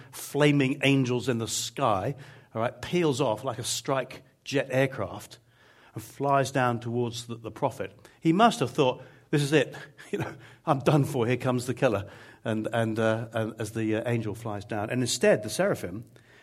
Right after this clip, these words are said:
picks up a live coal. You know, it doesn't mean it's living. In other words, um, on fire. So it's a kind of, you know, burning hot coal from the altar where sacrifices were made, and then flies over towards Isaiah and touches the altar to his lips.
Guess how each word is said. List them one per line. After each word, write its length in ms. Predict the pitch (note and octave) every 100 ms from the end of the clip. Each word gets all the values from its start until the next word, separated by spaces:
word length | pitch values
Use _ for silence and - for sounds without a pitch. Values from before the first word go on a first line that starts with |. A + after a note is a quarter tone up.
| _ -
picks 260 | G#3 -
up 140 | C#3 B2+
a 40 |
live 500 | B2 D#3 D3 C#3 C#3
coal. 500 | - C#3+ F#2+ D#2+ B2 - - _ _ _ _ -
You 80 | A#2+
know, 80 | G2
it 220 | - -
doesn't 180 | C#3+ A#2
mean 100 | G2+
it's 120 | F2+
living. 260 | C3+ A2
In 60 | A2
other 120 | C#3
words, 380 | A2+ G#2+ G#2 - - - - _
um, 500 | B2+ A2+ A2 G#2+ A2 - -
on 180 | A#2 A2+
fire. 340 | - B2 F#2+
So 120 | -
it's 120 | C3
a 40 | A#2+
kind 160 | C3
of, 220 | A#2 - - - _ _ -
you 60 | -
know, 80 | A#2+
burning 400 | - C#3+ C#3 B2+
hot 240 | B2+ -
coal 320 | - B2 G2
from 240 | A2 C#3+ B2+
the 80 | D3+
altar 520 | D#3+ E3+ C#3 - F2 - _ _ _ _ _ _
where 120 | C3
sacrifices 760 | B2+ D#3+ B2+ B2 A2+ G2 G2+ F#2+
were 120 | F#2
made, 300 | F2 E2+ A2 _ - - -
and 100 | B2+
then 120 | C3 C3
flies 440 | - E3 G3 F3+
over 280 | C#3+ C#3+ B2
towards 580 | - B2 B2 A2 - - -
Isaiah 640 | A#2 G#2 A#2+ F#2+ F#2+ C3+ - - -
and 120 | B2
touches 500 | - G3+ F3 - A#2
the 100 | D3
altar 460 | C#3 D3 C#3+ G2+ G#2
to 160 | -
his 100 | C#3
lips. 380 | A3 G3 - -